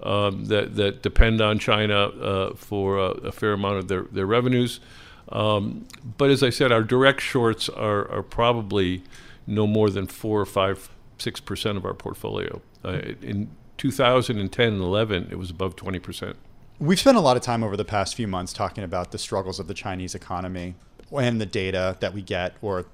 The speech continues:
Speaker 2: the lack thereof, of data that we get, Jim. What evidence do you have that the Chinese economy is actually worse than what Beijing says or, or what markets already believe?
Speaker 1: Yeah,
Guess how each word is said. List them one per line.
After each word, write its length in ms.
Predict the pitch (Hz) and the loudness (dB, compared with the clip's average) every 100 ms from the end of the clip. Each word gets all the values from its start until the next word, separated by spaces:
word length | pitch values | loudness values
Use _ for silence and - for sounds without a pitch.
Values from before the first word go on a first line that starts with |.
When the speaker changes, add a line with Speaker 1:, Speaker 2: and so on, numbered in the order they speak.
| - | -8
Speaker 2:
the 100 | 110 | -6
lack 300 | 98 90 - | -4 -4 -6
thereof, 640 | 101 90 85 82 85 - - - | -6 -4 -4 -6 -10 -16 -20 -6
of 180 | 98 - | -6 -2
data 380 | 95 87 85 80 - | -2 -2 -4 -8 -4
that 140 | 98 90 | -2 -2
we 100 | 87 | -2
get, 220 | 92 85 | -2 -2
Jim. 260 | 104 92 - - - | -2 -4 -6 -16 6
What 160 | 151 | 10
evidence 320 | 214 220 202 - | 10 10 6 2
do 140 | 123 | 0
you 100 | 127 | 2
have 220 | 104 101 | 2 2
that 80 | 101 | 0
the 60 | 107 | -2
Chinese 300 | - 107 98 | -2 -2 -4
economy 440 | 107 101 98 95 | -6 -6 -6 -6
is 120 | 90 101 | -6 -6
actually 480 | 98 - 101 90 - - - | -6 -6 -6 -6 -10 -20 -16
worse 460 | 113 104 117 107 - | -10 2 4 4 0
than 160 | 113 98 | -2 -2
what 160 | 90 | 0
Beijing 340 | 104 98 95 87 | 0 0 -2 -4
says 500 | - 87 87 87 98 | -2 -2 -2 -4 -4
or, 180 | 90 | -6
or 240 | 80 98 98 | -6 -4 -4
what 100 | 90 | -4
markets 320 | 95 87 98 | -6 -8 -8
already 200 | 87 85 | -6 -6
believe? 420 | 82 80 80 76 - - - - - - - | -8 -8 -8 -10 -18 -20 -20 -20 -20 -20 -6
Speaker 1:
Yeah, 240 | 180 165 | 2 2